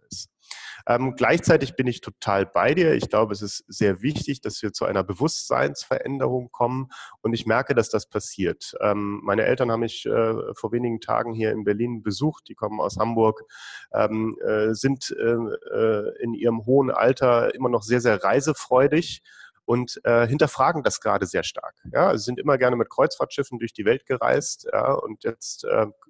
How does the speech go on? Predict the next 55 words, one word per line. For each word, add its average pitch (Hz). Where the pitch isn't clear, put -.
fiel 135
der 113
Satz, 123
ohne 143
dass 151
ich 127
darauf 117
hingewiesen 113
hatte, 143
dass 107
sie 113
sagten, 120
"Das 104
kann 120
man 135
nicht 139
mehr 139
tun. 107
Und 107
das 110
werden 117
wir 98
auch 87
nicht 87
mehr 87
tun." 87
Und 101
da 87
habe 92
ich -
gedacht, -
"Na 131
gut, -
da 85
hat 95
sich -
also 110
tatsächlich -
auch 123
schon 90
was 82
bewegt." 80
Also 113
darum 113
geht 160
es. 170
Und 135
das 131
gilt 175
natürlich 139
auch -
für 131
die 127
jüngere 131
Generation, 87